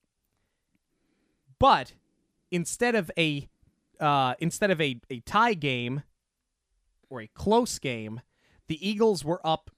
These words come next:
twenty to seven. But that fumble, more or less, sealed the victory for the Eagles. So it, it still basically won them the game,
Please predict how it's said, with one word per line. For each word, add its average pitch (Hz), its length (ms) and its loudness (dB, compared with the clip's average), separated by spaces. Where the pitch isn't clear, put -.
twenty 175 460 -8
to 143 80 -12
seven. 180 540 -4
But 202 340 6
that 185 420 2
fumble, 160 760 0
more 185 480 0
or 160 60 -2
less, 156 600 -2
sealed 185 440 -2
the 151 60 -6
victory 147 500 -4
for 151 160 -6
the 131 220 -6
Eagles. 107 280 -10
So 240 300 2
it, 214 240 -4
it 247 160 0
still 381 380 -2
basically 220 640 -2
won 175 480 -4
them 180 340 -4
the 147 80 -4
game, 127 560 -4